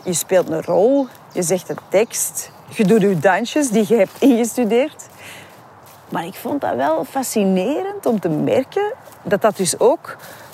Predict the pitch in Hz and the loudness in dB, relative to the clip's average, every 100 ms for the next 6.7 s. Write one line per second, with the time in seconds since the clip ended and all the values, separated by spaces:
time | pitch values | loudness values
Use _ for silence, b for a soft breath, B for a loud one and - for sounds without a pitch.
0 | B B - - - 247 285 226 220 202 | B B -20 -14 0 2 4 2 2 2
1 | 208 196 196 311 415 233 202 - 202 170 | 2 4 4 4 2 2 0 0 -2 0
2 | 170 185 180 170 - - - 226 196 254 | 0 0 2 0 -2 -8 -2 2 4 2
3 | 370 - 220 254 339 - 233 190 175 156 | 0 -2 0 0 0 0 2 2 2 -2
4 | 143 147 - - - - B B B B | -6 -10 -20 -20 -20 -20 B B B B
5 | B 233 247 - - - - - - - | B 0 0 -4 -20 -20 -20 -20 -16 0
6 | 208 208 330 - 339 330 | 2 4 0 0 2 2